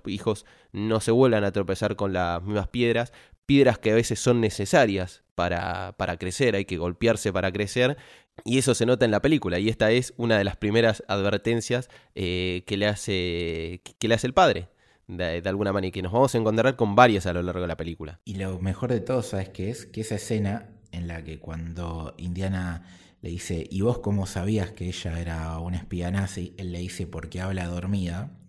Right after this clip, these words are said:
Speaker 2: o sea, anda a entender que compartían momentos, eh, íntimos, es una, es una frase que improvisó John Connery. Entonces ahí le salió el James Bond de adentro, básicamente, ¿no? Como, "¿cómo lo voy a saber?". Y, "Papá, porque yo estuve con esta chica, pues soy un winner", básicamente.
Speaker 1: Y es hablar, decir algo sin decirlo,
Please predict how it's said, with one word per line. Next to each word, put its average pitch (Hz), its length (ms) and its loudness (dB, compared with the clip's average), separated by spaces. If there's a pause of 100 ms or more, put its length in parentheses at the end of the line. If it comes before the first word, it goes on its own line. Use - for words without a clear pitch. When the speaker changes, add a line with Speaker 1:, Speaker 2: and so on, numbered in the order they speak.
Speaker 2:
o - 80 -16
sea, 78 180 -10
anda 90 140 -4
a 92 40 -2
entender 90 360 -4
que 87 120 -8
compartían 85 960 -8 (500)
momentos, 85 1120 -2 (380)
eh, 85 220 -10
íntimos, 110 720 2 (420)
es 127 200 -4
una, 117 200 2
es - 280 -6
una 113 200 0
frase 123 480 -4
que 95 240 -6
improvisó 98 560 -2
John 104 160 -2
Connery. 87 420 -6 (380)
Entonces 110 460 -2
ahí 113 560 -2
le 95 160 -2
salió 104 260 2
el 120 120 4
James 113 260 0
Bond 110 220 4
de 98 80 4
adentro, 92 440 2
básicamente, 87 680 -6
¿no? 95 200 -6
Como, 85 260 -8
"¿cómo 107 240 -2
lo 98 80 0
voy 98 100 -2
a 95 60 -6
saber?". 107 340 -4
Y, 87 180 -4
"Papá, 87 380 -8
porque 80 720 -10
yo - 140 -10
estuve 95 260 -4
con 85 140 -6
esta 82 200 -10
chica, 101 360 -4
pues 87 160 -10
soy 90 100 -8
un 90 240 -6
winner", 95 420 0
básicamente. 82 680 -12
Speaker 1:
Y 123 180 2
es 156 220 2
hablar, 139 640 4
decir 110 400 0
algo 147 260 6
sin 120 220 0
decirlo, 104 500 0